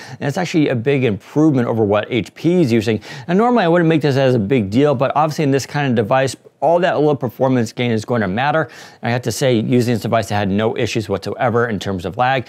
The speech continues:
When I was launching and just running Windows ten as an operating system and sticking to store apps, the performance was very good for me. Now, when it comes to battery, it's a forty-eight watt hour battery. It's actually, like, one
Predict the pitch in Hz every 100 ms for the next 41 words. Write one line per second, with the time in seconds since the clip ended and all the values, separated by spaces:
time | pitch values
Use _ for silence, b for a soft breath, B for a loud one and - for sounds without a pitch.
0 | B B B 123 113 92 107 123 117 127
1 | 120 101 90 117 113 107 98 110 101 -
2 | - 113 101 90 98 104 110 98 90 110
3 | 123 107 104 - 117 110 92 92 - 131
4 | 147 131 127 - B B B 104 104 120
5 | 113 110 - 110 95 98 90 80 110 101
6 | 82 71 - _ - B 139 185 190 190
7 | 190 - - 185 110 120 160 170 165 143
8 | 151 - - 139 147 143 139 139 - 110
9 | 123 127 127 110 104 117 147 143 180 175
10 | 160 135 101 92 123 147 143